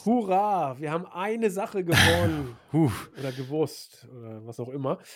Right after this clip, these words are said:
Speaker 1: Äh, ja, Startseite ist vorbei. Das war ja
Speaker 2: <laughs>
Speaker 1: erbärmlich.
Speaker 2: Das war,
Speaker 1: Also
Speaker 2: der war schwach, ja.
Speaker 1: ja, wir, also die Fragen waren teilweise auch hart. Also Brokkoli war gut. Das,
Speaker 2: Brokkoli war
Speaker 1: äh,
Speaker 2: witzig,
Speaker 1: hätte man
Speaker 2: ja.
Speaker 1: drauf kommen können.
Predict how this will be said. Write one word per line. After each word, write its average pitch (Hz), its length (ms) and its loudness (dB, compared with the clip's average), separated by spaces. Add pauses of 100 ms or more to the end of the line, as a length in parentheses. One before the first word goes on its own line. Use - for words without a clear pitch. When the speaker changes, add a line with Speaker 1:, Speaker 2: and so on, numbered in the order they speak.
(200)
Speaker 1:
Äh, 175 160 6
ja, 202 260 2
Startseite 208 580 -4
ist 196 160 -4
vorbei. 180 440 0
Das 156 220 0
war 196 100 4
ja 190 80 8
Speaker 2:
<laughs> - 60 0
Speaker 1:
erbärmlich. 143 600 0
Speaker 2:
Das - 40 -2
war, 117 120 -2
Speaker 1:
Also 170 540 0 (300)
Speaker 2:
der 135 160 6
war 147 100 10
schwach, 147 380 8
ja. 127 120 8 (360)
Speaker 1:
ja, 160 260 4
wir, 185 100 2 (160)
also 170 120 0
die 185 80 0
Fragen 220 340 2
waren 208 220 0
teilweise 196 440 0
auch 165 200 0
hart. 202 380 -2
Also 180 180 4
Brokkoli 220 500 -2
war 180 120 0
gut. 143 260 -6
Das, 156 100 6
Speaker 2:
Brokkoli 175 340 12
war 123 120 10
Speaker 1:
äh, 113 60 6
Speaker 2:
witzig, 156 200 2
Speaker 1:
hätte 98 100 2
man 98 120 2
Speaker 2:
ja. 104 80 4
Speaker 1:
drauf 175 200 4
kommen 175 320 -2
können. 233 380 -8